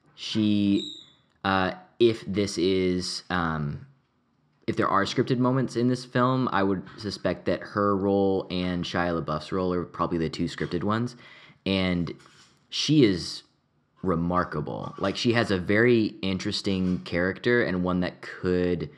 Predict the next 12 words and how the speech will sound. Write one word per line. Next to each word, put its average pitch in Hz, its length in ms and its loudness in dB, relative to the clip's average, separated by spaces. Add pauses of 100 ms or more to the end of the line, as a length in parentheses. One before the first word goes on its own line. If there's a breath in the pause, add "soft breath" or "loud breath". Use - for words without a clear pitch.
(180 soft breath)
really 90 340 0
be 85 160 -2
sold 82 300 -4
short 82 320 -2
by 85 80 -2
someone 85 320 -4
less 76 160 -6
capable. 95 640 -4 (440 soft breath)
And 82 220 -4
she 85 140 -8
just, 78 320 -8 (920)
she - 340 -6